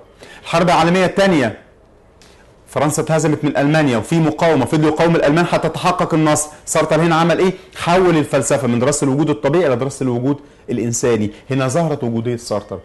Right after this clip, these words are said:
في تالت عنصر معانا بنقول بداية الانهيار التدريجي للحضارة الأوروبية،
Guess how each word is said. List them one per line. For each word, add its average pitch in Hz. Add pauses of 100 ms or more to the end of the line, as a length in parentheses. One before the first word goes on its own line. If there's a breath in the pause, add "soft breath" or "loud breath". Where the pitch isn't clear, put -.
(300 loud breath)
في 151
تالت 190
عنصر 190
معانا 185
بنقول 175 (200 loud breath)
بداية 139
الانهيار 151
التدريجي 156
للحضارة 151
الأوروبية، 147